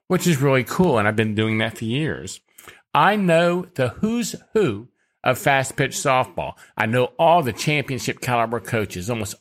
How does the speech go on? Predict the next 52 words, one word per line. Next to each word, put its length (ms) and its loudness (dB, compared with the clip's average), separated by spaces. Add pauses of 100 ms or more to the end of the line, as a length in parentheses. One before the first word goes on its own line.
all 200 6
the 120 2
Hall 240 0
of 80 -8
Famers. 440 -6 (320)
I 60 0
probably 280 2
have 280 2 (300)
almost 460 0 (200)
everybody 460 0
who 120 2
played 520 0 (120)
softball 600 2
in 60 0
the 100 0
Olympics 400 0
for 120 -6
the 60 -2
United 280 0
States. 480 -4 (180)
I 80 0
probably 240 0
have 120 2
their 100 2
phone 260 0
number 300 -2
in 100 -2
my, 240 0 (560)
in 100 0
my 180 4
phone. 420 -4 (300)
You 100 0
know, 140 2
there 120 0
are 60 0
so 320 0
many 160 2
things. 260 -2
I've 120 0
spoken 520 0 (180)
all 220 6
across 460 0
the 80 -2
country 420 -2
about 280 -4
podcasting, 680 -4
all 80 4
the 60 2
way 140 2
from 200 -6
New 80 -2
York 540 0